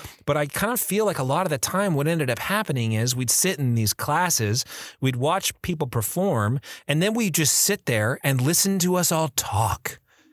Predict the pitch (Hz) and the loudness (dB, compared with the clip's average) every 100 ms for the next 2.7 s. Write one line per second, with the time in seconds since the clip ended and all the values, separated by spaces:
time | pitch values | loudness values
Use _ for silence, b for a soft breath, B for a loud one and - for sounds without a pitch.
0 | b 143 131 143 170 170 156 139 107 - | b -4 0 0 0 0 0 0 0 2
1 | 123 123 123 101 90 - 101 101 87 80 | 0 0 0 2 2 0 0 -2 -4 -8
2 | - - - 131 117 120 | -16 -14 -4 0 2 0